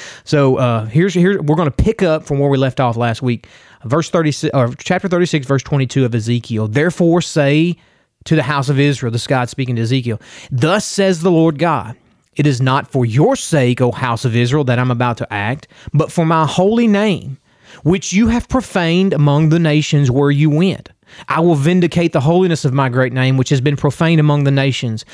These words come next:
which you have profaned in their midst. Then the nations will know that I am the Lord, declares the Lord God, when I have proved myself holy among you in their sight, for I will take you from the nations, gather you from all the lands, and I will bring you into your own land."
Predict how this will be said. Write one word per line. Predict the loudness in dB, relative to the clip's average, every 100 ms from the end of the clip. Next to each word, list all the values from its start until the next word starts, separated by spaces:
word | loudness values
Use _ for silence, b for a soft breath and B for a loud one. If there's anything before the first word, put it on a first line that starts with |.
| B -2
which | 0
you | 2
have | 0 0
profaned | -2 -2 -2 0 2
in | 2
their | 2 2
midst. | 2 0 0 0
Then | 2 4
the | 2
nations | 2 0 0 0
will | 0
know | 2 2
that | 0 -2
I | 0
am | 0 0
the |
Lord, | 2 2 2 0 -2 B B B
declares | -4 0 2 2 2
the | 2
Lord | 2 0 0
God, | -2 -2
when | -2 -2
I | 0
have | -2 -2
proved | -2 2 2 2
myself | 0 0 0 0 0
holy | -4 0 2 2 2
among | 2 2 2 2
you | 2 2
in | 2
their | 0
sight, | 0 -2 -2 -2
for | -6 -4
I | -2
will | 0 0
take | -2 -4 -2 -4 -2
you | -2 0
from | -2 -2 0
the |
nations, | 0 0 0 -2 -2
gather | -2 0 0 0
you | 0 0
from | 0 0
all | 2
the | 0
lands, | 0 -2 -2 -4 B B B
and | -2 0
I | 2 0
will | 0 0
bring | 0 0 2
you | 2 0
into | -2 -2
your | -2 -2
own | -2 -4
land." | -4 -6 -10 -14